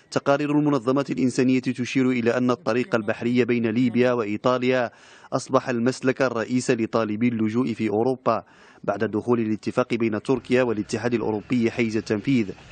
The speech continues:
مخاوف الأوروبيين تتزايد من ارتفاع وتيرة تدفق اللاجئين مع تحسن الأحوال الجوية صيفا واستمرار الفوضى وغياب السلطات على طول السواحل الليبية.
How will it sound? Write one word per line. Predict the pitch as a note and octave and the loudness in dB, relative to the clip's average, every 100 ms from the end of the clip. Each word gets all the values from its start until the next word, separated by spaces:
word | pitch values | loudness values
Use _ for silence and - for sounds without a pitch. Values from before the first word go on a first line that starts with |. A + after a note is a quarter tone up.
| - - | -20 -2
مخاوف | B2 D3 C#3+ C3+ | -2 0 -2 0
الأوروبيين | C#3+ C#3 C3 - B2 C#3 C3 | 0 0 0 0 0 2 2
تتزايد | C3 A#2+ A2+ B2+ B2+ B2+ | 0 -2 0 2 2 2
من | B2 A#2+ | 2 2
ارتفاع | A2+ A2 G#2+ B2 | 0 -2 0 0
وتيرة | A#2 A2+ A2 B2+ B2 B2 | 2 0 2 2 0 -2
تدفق | B2 A2 A#2+ B2 - | -2 -2 -2 -4 -2
اللاجئين | G#2+ A2 G2+ G#2+ B2+ B2+ | 0 0 -2 -2 2 2
مع | A#2+ - A2+ G#2+ | 0 -2 -2 -2
تحسن | - A2+ B2+ - A#2 | -4 -4 -6 -2 0
الأحوال | A2 - A#2 A#2 | 0 -2 0 0
الجوية | A2 A2+ A2+ A#2+ A#2+ A#2 | 0 0 2 2 2 0
صيفا | - C#3 A#2+ A2 F#2+ - - - - | 0 0 0 -2 -4 -10 -20 -16 -12
واستمرار | G2 - G#2 G#2+ A#2+ | -8 -4 -2 0 0
الفوضى | A2 G#2 - C3 A#2+ B2+ | -2 -4 0 0 2 2
وغياب | C3 G#2 G#2+ B2 A#2+ | 2 -2 2 2 0
السلطات | A2 B2+ A2 G#2+ A#2+ B2 | -2 -2 0 2 2 2
على | G#2+ A2+ A2+ | 0 0 0
طول | A#2+ A#2 | 0 0
السواحل | G#2+ - G#2+ G#2+ A2 | 0 0 0 0 -4
الليبية. | G2 F#2+ B2 G#2 G2 F#2 | -4 0 0 0 -4 -6